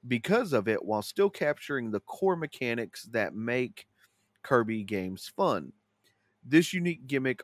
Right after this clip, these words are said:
also largely made up for the game's relatively short length and small number of levels. It was short.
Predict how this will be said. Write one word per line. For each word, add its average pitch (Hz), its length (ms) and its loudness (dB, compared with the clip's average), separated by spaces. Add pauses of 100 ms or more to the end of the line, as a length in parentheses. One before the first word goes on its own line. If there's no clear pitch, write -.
also 165 420 0
largely 151 720 0
made 117 320 0
up 104 220 0
for 117 180 -4
the 107 120 -4
game's 107 600 -4
relatively 131 680 -2
short 147 380 -4
length 110 320 -4 (480)
and 120 180 0
small 98 320 -4
number 101 380 -2
of 117 180 -2
levels. 151 560 -2 (300)
It 110 160 -2
was 113 280 2
short. 85 680 -6